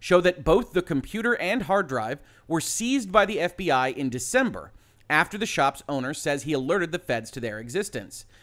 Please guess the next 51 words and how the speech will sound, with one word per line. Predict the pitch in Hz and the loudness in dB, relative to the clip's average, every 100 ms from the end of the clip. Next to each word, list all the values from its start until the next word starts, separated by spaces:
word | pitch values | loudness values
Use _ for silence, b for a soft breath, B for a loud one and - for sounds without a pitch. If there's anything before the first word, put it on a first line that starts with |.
| b b | b b
But, | 185 185 | 2 4
but | 185 - _ | -2 -4 _
before | 139 - 285 339 | -6 0 2 2
turning | - - 247 277 262 | 0 -2 2 2 4
over | 220 226 240 | 4 4 2
the | 190 | 0
gear, | 151 262 139 123 202 b b b b | 0 0 0 0 -6 b b b b
the | 170 | -2
shop | - 190 233 - | 2 6 4 4
owner | 214 226 220 | 0 0 -2
says | - 190 185 | 0 0 0
he | 196 | -4
made | 185 175 | -2 0
a | 156 | 0
copy | - - 294 311 185 | -2 0 0 2 -2
of | 120 | 0
the | 120 | -2
hard | 107 117 | -2 -4
drive | 101 107 101 147 b b b - | -4 -6 -6 -10 b b b -2
and | 160 147 | 2 2
later | 214 285 | 2 2
gave | 170 170 185 | 2 0 0
it | 202 | -4
to | |
former | - 156 160 196 | 0 4 4 2
Mayor | 165 143 143 | 2 2 2
Rudy | 110 202 262 | 0 0 0
Giuliani's | 160 185 220 175 160 170 135 | 0 -2 2 2 2 0 -2
lawyer, | 156 208 156 | 6 8 8
Robert | 160 147 170 196 - | 6 4 4 2 -2
Costello. | 156 - 240 247 120 98 - b b b | -8 -4 2 4 2 -2 -12 b b b
Steve | - - 214 190 123 | -14 -4 0 0 0
Bannon, | - 233 320 190 135 220 233 b b | 4 8 8 6 2 -2 -6 b b
former | - - 208 190 165 | -8 2 4 4 2
advisor | 143 147 240 285 262 | 2 4 4 4 2
to | 208 | 0
President | 185 160 139 139 | 2 0 0 -4
Trump, | - 147 147 - | 0 0 0 -2
told | 202 277 254 | 2 2 2
the | 226 | 0
Post | 151 147 156 | 2 2 2
about | 151 156 147 | 2 2 2
the | 151 | -2
existence | 131 127 294 254 202 | -2 -2 -2 -4 -6
of | 156 | -4
the | 139 | 0
hard | 156 147 | 0 0
drive | 143 143 139 | 2 0 0
in | 135 | -2
late | 151 | -4
September, | - 135 165 151 107 143 | -6 -8 -2 -2 -2 -8